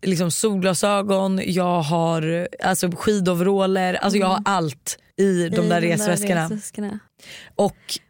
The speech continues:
Speaker 2: Men
Speaker 1: just
Speaker 2: de
Speaker 1: där
Speaker 2: lär ju komma tillbaka, men som att det var så kaos i München så lär väl de ha massa väskor som är bara
Speaker 1: Ja, dels det, men också det här fina med att vi bara slängde upp våra bagage på bagagebandet.
Speaker 2: Ja.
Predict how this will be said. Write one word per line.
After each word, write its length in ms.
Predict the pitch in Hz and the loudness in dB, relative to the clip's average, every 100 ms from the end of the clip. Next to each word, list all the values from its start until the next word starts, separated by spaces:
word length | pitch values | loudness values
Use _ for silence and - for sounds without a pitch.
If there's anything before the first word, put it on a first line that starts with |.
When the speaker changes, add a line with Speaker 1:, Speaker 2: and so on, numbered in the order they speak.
| - | -4
Speaker 2:
Men 180 | 233 220 | -2 0
Speaker 1:
just 280 | 202 233 | 2 4
Speaker 2:
de 60 | 262 | 4
Speaker 1:
där 100 | 240 | 4
Speaker 2:
lär 220 | 277 277 | 2 2
ju 100 | 262 | 2
komma 180 | 240 226 | 2 2
tillbaka, 320 | 226 220 214 233 | 4 2 2 0
men 160 | 220 | 0
som 80 | 214 | 0
att 60 | 220 | 0
det 40 | |
var 80 | 220 | 0
så 140 | 208 214 | -2 -4
kaos 640 | - 247 190 202 - - | -2 2 2 0 -4 -6
i 240 | - 208 202 | -2 0 2
München 720 | 208 214 196 - - 107 196 | 2 2 0 -2 -2 -2 -4
så 180 | - 202 | -2 -2
lär 200 | 196 180 | 0 0
väl 160 | 185 | -2
de 180 | 185 185 | 0 0
ha 120 | 190 | 0
massa 400 | 180 190 - - | 0 -2 -4 -4
väskor 300 | 180 175 - | -2 -4 -8
som 200 | 190 175 | -6 -4
är 80 | 175 | -4
bara 380 | 185 - - 196 - | -4 -4 -6 -8 -2
Speaker 1:
Ja, 240 | 190 196 175 | 0 0 0
dels 320 | 226 262 - | 0 0 0
det, 200 | 208 180 | 0 0
men 160 | 175 175 | 0 -2
också 320 | 185 - 226 | -4 -2 0
det 60 | |
här 120 | 190 175 | 0 0
fina 340 | - 175 170 | 0 0 0
med 140 | 165 | 0
att 140 | 160 - | -2 -2
vi 100 | 160 | -2
bara 140 | 156 | 0
slängde 440 | 147 - 175 165 165 | -2 -2 -2 0 -2
upp 140 | - | -2
våra 180 | 160 160 | -2 0
bagage 420 | 170 196 185 - | 0 0 0 -2
på 80 | 175 | -2
bagagebandet. 800 | 170 175 - 202 185 180 - - | 0 0 0 0 0 -2 -4 -8
Speaker 2:
Ja. 260 | 214 214 | -4 -4